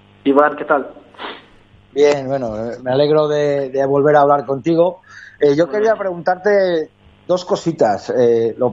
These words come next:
Speaker 2: yo creo que vais es una de la, o, o al menos te voy a dar una opinión y luego tú me, me lo dices. Yo creo que vais a ser una de las parejas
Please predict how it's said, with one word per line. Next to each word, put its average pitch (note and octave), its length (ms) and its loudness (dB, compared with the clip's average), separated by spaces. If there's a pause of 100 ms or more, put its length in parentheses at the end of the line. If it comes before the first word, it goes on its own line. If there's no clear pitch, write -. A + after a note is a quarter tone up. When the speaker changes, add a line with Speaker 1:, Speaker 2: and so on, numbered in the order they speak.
Speaker 2:
yo E3 100 0
creo G#3+ 180 0
que G3+ 100 -6
vais G3 160 -2
es G3 160 -6
una G3+ 160 0
de F3+ 100 4
la, D#3 120 2
o, B2+ 240 -4
o C3 120 0
al D#3 60 -4
menos D#3 280 -6
te - 140 -2
voy D#3+ 60 4
a F3 40 4
dar E3+ 100 2
una E3 140 0
opinión D#3+ 380 -6
y D3+ 40 -6
luego D3+ 220 0
tú D3+ 120 -8
me, C#3 220 -2
me C3 100 -2
lo B2 100 2
dices. - 580 -2
Yo D3+ 120 4
creo G3+ 140 2
que G3+ 60 -2
vais G3 180 0
a F3+ 40 -6
ser F#3 160 -8
una F#3 100 -2
de E3+ 60 2
las D3+ 140 0
parejas D#3+ 480 -4